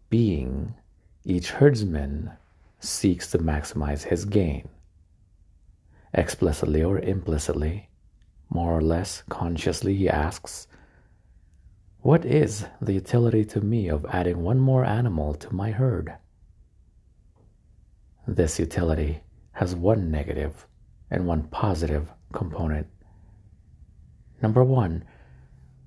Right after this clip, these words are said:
the positive component is a function of the increment of one animal.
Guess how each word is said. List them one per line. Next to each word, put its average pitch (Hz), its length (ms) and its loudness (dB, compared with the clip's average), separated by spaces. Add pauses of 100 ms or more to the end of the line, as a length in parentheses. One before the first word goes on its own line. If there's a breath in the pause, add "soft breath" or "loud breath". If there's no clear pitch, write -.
(400)
the - 120 2
positive 127 720 2
component 82 560 -4
is 92 100 0
a 101 60 2
function 143 560 0
of 92 180 0
the 95 200 0
increment 92 680 0
of 85 260 -6
one 113 200 4
animal. 82 520 -4